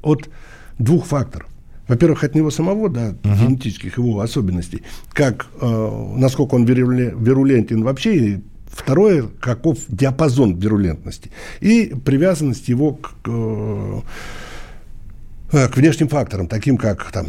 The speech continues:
Speaker 1: свет, ультрафиолет и так далее. И, э, второе – это, м, когда, м, он, через какие контингенты он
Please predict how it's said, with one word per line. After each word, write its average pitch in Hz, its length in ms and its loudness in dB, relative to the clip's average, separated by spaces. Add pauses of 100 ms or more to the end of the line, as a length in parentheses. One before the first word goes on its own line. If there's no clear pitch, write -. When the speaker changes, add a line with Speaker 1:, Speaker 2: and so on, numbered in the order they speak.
(140)
Speaker 1:
свет, 156 400 2 (340)
ультрафиолет 117 680 0
и - 20 -8
так 110 160 -2
далее. 87 220 -4 (400)
И, 185 320 6
э, 135 240 2
второе – 196 580 4
это, 147 640 -2 (340)
м, 110 720 -6
когда, 143 520 2 (120)
м, 117 640 -6
он, 156 300 4 (840)
через 135 260 2
какие 156 540 4
контингенты 135 760 2
он 135 220 -2